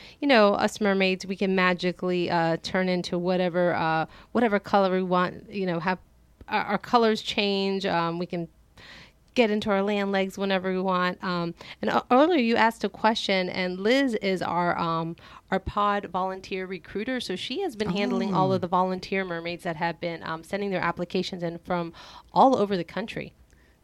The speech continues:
Speaker 2: There's an application. I see it right here on, on the website. You can, um, apply. What? Let me see what the process <laughs> is.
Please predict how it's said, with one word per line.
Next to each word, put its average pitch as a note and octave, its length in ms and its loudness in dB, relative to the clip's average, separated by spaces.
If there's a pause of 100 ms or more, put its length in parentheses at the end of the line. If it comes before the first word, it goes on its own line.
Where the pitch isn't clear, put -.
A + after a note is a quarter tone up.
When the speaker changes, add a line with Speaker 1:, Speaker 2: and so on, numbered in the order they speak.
(140)
Speaker 2:
There's G3+ 260 8
an G3 100 8
application. B3+ 640 4
I F#3 140 4
see A#3+ 240 4
it A3+ 80 6
right A#3 220 4
here A#3+ 280 6
on, D3+ 280 2
on F3 180 2
the G3 80 0
website. D#3+ 580 0
You F3 100 -2
can, E3 360 2
um, D3 400 2
apply. E3+ 640 2 (400)
What? F#3+ 220 -2
Let G#3 160 -4
me G3+ 100 -4
see - 200 -4
what E3+ 140 -2
the - 60 -2
process D3 520 -2
<laughs> - 180 0
is. - 80 -4